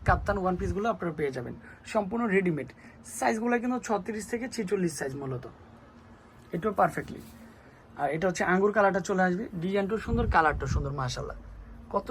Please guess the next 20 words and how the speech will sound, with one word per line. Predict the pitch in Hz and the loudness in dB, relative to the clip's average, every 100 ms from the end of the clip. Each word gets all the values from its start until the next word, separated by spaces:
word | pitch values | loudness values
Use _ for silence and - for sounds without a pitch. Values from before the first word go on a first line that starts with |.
| 233 | -6
সুন্দর | 247 240 247 | -4 -2 -2
সুন্দর | 247 226 | -2 2
কাপ্তান | 180 - 190 175 | 2 4 0 2
ওয়ান | 175 185 | -2 0
পিস | 220 - - - - | -2 -4 -14 -10 -4
আমাদের | 165 185 180 | -2 0 2
হেড | 180 | 2
শোরুমে | - 208 196 170 | 2 4 4 2
রয়েছে। | 165 - 254 - - - - 196 | -2 -6 -8 -12 -20 -14 -10 -8
স্ক্রিনশট | - 247 247 233 220 | -4 -4 -2 -2 -4
দিয়ে | 240 226 | -2 0
সরাসরি | 208 196 214 202 | 0 0 -2 -2
শপে | 202 185 180 | 0 0 0
চলে | 208 208 | 2 2
আসতে | - 208 | 2 2
পারবেন | 208 226 302 - - - 190 | 4 4 0 -6 -14 0 2
মাত্র | 185 - 277 | 2 0 0
সাতশো | - 160 - 156 | 2 2 0 0
পঞ্চাশ | 151 135 123 | 0 -2 -6
টাকা। | - | -8